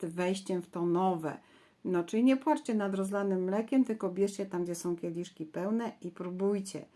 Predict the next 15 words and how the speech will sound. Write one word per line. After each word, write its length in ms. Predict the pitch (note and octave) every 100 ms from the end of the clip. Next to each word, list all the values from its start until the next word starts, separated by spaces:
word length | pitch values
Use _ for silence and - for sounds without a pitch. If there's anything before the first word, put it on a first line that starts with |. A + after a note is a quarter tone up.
| - - _
Tu 180 | B3 C4
właśnie 440 | F#3 F3+ F#3+ F#3+
w 40 | F3+
finansach 680 | - E3+ F3 G3+ G#3+ F#3+ F#3+ - - _ G3+ -
trzeba 360 | - G3 G3 -
umieć 400 | A#3+ B3+ A3 A3
dostrzec 500 | F#3+ G3 G3 - F3
te 120 | -
nowe 300 | F3+ F#3+ F#3+
możliwości, 840 | F3 F3 F3 E3+ F3 F3+ F3+ - E3+
jeżeli 360 | E3 E3 F3 E3+
coś 320 | - F#3 -
się 80 | F3+
noga 300 | E3 D#3+ D3+
powinie. 580 | - D3+ D3 C#3 -